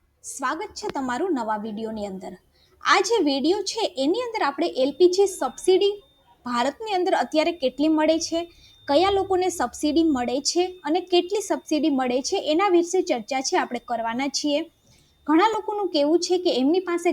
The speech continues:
ગેસનો બાટલો છે પરંતુ એમને સબસિડી છે એ નથી મળતી. તો સબસિડીના અમુક ક્રાઇટેરિયા છે. આની અંદર ત્રણસો રૂપિયા સુધીની સબસિડી છે એ દરેકને મળે છે. વર્ષની અંદર અમુક બાટલાઓ પણ મળતા હોય છે. આ વીડિયોની અંદર આપણે સંપૂર્ણ ચર્ચા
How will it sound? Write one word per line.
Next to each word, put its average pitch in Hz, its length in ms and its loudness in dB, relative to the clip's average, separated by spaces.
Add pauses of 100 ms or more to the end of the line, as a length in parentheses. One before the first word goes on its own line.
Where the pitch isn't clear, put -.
ગેસનો 269 420 2
બાટલો 254 420 -2
છે 339 220 0
પરંતુ 370 400 0
એમને 339 260 4
સબસિડી 262 560 -2
છે 403 140 2
એ - 20 4
નથી 240 400 -2
મળતી. 196 340 -10 (420)
તો 359 180 4
સબસિડીના 403 680 0
અમુક 277 260 2
ક્રાઇટેરિયા 285 680 2
છે. 320 120 2 (380)
આની 403 240 4
અંદર 415 260 -4
ત્રણસો 311 360 2
રૂપિયા 349 320 2
સુધીની 320 360 2
સબસિડી 277 600 0
છે 381 120 2 (140)
એ 247 140 0
દરેકને 269 360 0 (100)
મળે 226 200 -4 (140)
છે. 311 120 4 (460)
વર્ષની 349 440 0
અંદર 370 220 4
અમુક 320 200 2 (100)
બાટલાઓ 311 500 2
પણ 294 180 2
મળતા 226 320 -4
હોય 262 240 0
છે. 285 160 -2 (380)
આ 285 100 2
વીડિયોની 415 460 2
અંદર 359 160 2
આપણે 302 240 -2
સંપૂર્ણ 339 480 -2
ચર્ચા 285 280 0